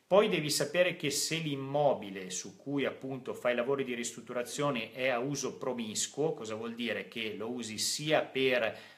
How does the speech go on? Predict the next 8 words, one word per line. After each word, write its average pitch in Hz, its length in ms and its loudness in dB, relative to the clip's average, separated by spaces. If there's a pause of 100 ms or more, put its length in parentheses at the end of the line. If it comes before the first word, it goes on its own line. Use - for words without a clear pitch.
eh, 101 220 0
uso, 123 420 -2
diciamo, 123 840 0
privato 123 840 4
che 131 320 0
per 110 140 -2
uso 120 760 -4
professionale, 120 1120 0